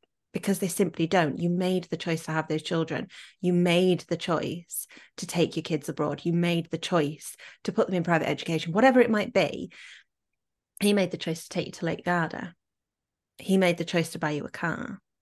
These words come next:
He made the choice to do all these things for his child, but then in turn also made the choice to weaponize it.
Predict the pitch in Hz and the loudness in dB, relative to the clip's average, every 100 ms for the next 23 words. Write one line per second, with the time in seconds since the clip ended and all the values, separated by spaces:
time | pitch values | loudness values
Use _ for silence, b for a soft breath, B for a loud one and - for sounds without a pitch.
0 | _ b b b b _ - 185 165 170 | _ b b b b _ 0 2 2 0
1 | 170 180 175 - 165 160 160 160 185 160 | 0 0 0 -2 2 2 0 -2 -2 -2
2 | 160 - 180 160 151 151 - 170 156 - | -4 0 4 4 2 -4 0 0 0 -4
3 | - - - _ - 156 - 165 - 170 | -10 -12 -16 _ -14 -6 -2 -2 2 2
4 | 151 151 - 165 151 - 180 160 156 - | 4 0 -2 -2 -4 -2 2 2 0 0
5 | 220 247 - 156 151 147 - 147 - 151 | 0 0 0 -4 -4 -6 -6 -6 -4 -2
6 | 156 - 139 - 170 - - | -2 -2 -6 -6 -8 -10 -12